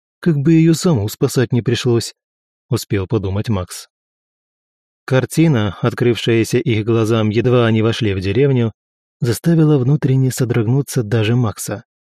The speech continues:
На главной улице лежали несколько изуродованных тел. Женщины, дети, мужчины в лужах крови, лишенные конечностей, а то и вовсе искромсанные до неузнаваемости.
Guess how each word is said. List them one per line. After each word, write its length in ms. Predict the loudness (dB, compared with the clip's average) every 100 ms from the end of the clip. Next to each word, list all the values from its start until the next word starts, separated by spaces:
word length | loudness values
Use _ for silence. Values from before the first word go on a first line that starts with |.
| _ _ _ 0
На 140 | 2
главной 360 | 4 2 2 2
улице 380 | 2 2 0 0
лежали 340 | 0 2 2
несколько 460 | 2 0 -2 -4 -2
изуродованных 760 | -2 0 0 0 0 0 -2 -4
тел. 320 | -8 -8 -10 _ _ _ _ -4
Женщины, 760 | 0 2 2 0 -2 -2 -2
дети, 420 | 0 0 0 -2
мужчины 760 | -2 -2 -2 -4 -2 0 -2 -4
в 100 | -2
лужах 380 | 0 0 -2 -4
крови, 460 | -2 0 0 -4 -6
лишенные 600 | -4 -2 -2 -2 0 -2
конечностей, 800 | -2 0 -2 -4 -8 -6 -6 -6 -8 _ _ _
а 140 | -4
то 140 | 0 2
и 100 | 2
вовсе 420 | 2 0 0 -2
искромсанные 640 | -2 -2 -2 -2 -2 -2 -2
до 120 | 0
неузнаваемости. 1000 | 0 0 0 0 0 -2 -6 -8 -12 -14